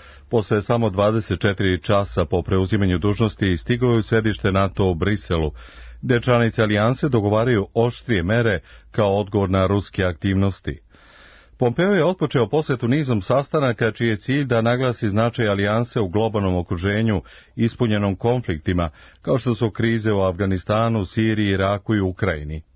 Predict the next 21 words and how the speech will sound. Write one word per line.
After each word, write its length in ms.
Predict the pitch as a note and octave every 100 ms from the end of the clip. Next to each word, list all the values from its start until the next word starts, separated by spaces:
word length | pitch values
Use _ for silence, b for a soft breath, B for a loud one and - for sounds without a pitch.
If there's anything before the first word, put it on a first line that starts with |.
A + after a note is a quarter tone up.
| _ _ B B B B -
„Misija 340 | C3 C3 C#3
nato-a 340 | C3 C3+ C3+ A2
puno 280 | C#3 C#3
znači 320 | G2+ A2 G2+ G#2+
Vašingtonu”, 680 | G#2 A2 A2+ - F2 D#2 B B B
rekao 320 | - G#2+ G2
je 60 | G2+
Pompeo 460 | F#2+ F#2 A2+ C3+ A2+
generalnom 540 | G2+ G#2+ G2+ G2 F#2
sekretaru 680 | - F#2+ G#2+ G2+ G#2+ G#2 F#2
te 280 | A2 G2+
organizacije 800 | G2 F#2+ F#2+ F#2+ G2 G#2 - G#2
Jensu 360 | F#2+ G2 - F2
Stoltenbergu 760 | - A#2 A#2 B2+ A2+ G#2 G2 F#2+
i 80 |
dodao 440 | D#2 B2 B2 A2+ G2 B B B -
da 80 |
se 180 | F#3 B2+
raduje 460 | G2+ A#2+ A#2+ G#2+ F#2+ -
produktivnijoj 920 | A2+ G#2+ F#2 - A2 A2 G#2+ G2+ F2+
saradnji. 580 | - F#2+ E2 D2 C#2